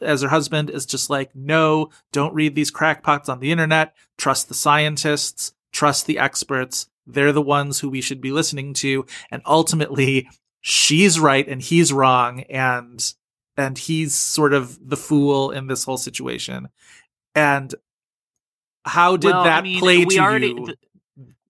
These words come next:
Speaker 1: these days?
Speaker 2: the movie has that, like, gorgeous ten-minute prologue, um, of these, like, various vignettes, and, like, it ends with us, with, uh, Melancholia smashing into Earth. So it's like, the movie's already built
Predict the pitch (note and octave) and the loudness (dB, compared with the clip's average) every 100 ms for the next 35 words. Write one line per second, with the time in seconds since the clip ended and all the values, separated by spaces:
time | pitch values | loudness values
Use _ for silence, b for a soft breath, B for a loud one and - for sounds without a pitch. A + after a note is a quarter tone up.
0 | _ _ _ - C3+ C3+ - D3 F3+ F#3+ | _ _ _ -6 -4 -4 -6 -4 -2 0
1 | A3+ C4+ G#3+ F3 - D#3 C#3 - _ - | -2 0 0 -2 -6 0 0 0 _ -4
2 | C3+ A#2+ - - G#2+ A2+ A2+ A#2+ G#2+ - | -2 -2 -4 -20 -6 -2 -2 -2 -4 -6
3 | - _ _ _ _ - A2+ A2 A2 G#2+ | -12 _ _ _ _ -6 -2 0 0 -4
4 | - A2 G#2 F#2+ F2 E2+ F2 F2 - G2+ | -2 0 2 2 0 0 -2 -8 -8 -4
5 | G2 F2+ F2 - F#2+ - F#2+ F2+ F#2 F2+ | -2 -2 -6 -8 -8 -6 -6 -6 -6 -4
6 | G2 F2+ F#2 F#2+ - F2+ F2+ F#2+ F2 - | -2 -2 -2 -4 -4 -4 0 0 0 -6
7 | F#2 F2 F2 G#2+ A2 A2 A2+ A2 G2+ G#2+ | -8 -4 -2 0 0 2 0 0 -6 -2
8 | G#2 - G2+ G2 - G#2+ A2 G#2 - - | -2 0 -2 -2 -6 0 2 2 -2 -16
9 | C#2+ G#2+ G#2+ G#2 G#2 G#2 F#2+ F#2+ F#2 F2+ | -8 -8 -2 -2 -2 0 0 2 0 -4
10 | - F2 F2+ F#2+ E2+ F#2+ - G2+ F2 - | -4 -4 -4 -6 -6 -6 -4 -4 -4 -4
11 | G2+ F#2 F#2+ G2 B B - C#3+ C#3 C#3+ | -4 -4 -4 -6 B B -4 0 2 4
12 | C#3 C3 A2 A2 G#2+ G#2 D#2+ - - | 2 2 -2 2 4 4 0 -6 -16